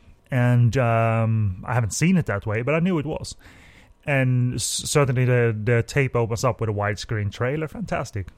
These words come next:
I love seeing trailers, and that's great. Let's move on to the movie. And for, for this particular release, I think Made in Hong Kong went to an, uh,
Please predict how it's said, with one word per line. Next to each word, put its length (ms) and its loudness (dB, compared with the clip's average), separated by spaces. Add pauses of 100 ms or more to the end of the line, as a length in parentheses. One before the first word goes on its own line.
(120)
I 80 -6
love 160 -2
seeing 180 -8
trailers, 440 -8
and 340 -2
that's 180 -4
great. 240 -2
Let's 220 -8
move 160 -2
on 140 0
to 80 -2
the 60 0
movie. 280 0 (460)
And 340 2 (340)
for, 200 -6
for 160 -6
this 240 -6
particular 440 0
release, 480 0
I 40 -10
think 240 -6
Made 180 -2
in 80 -2
Hong 300 -2
Kong 340 -4
went 280 -2
to 100 -2
an, 180 -2
uh, 140 -4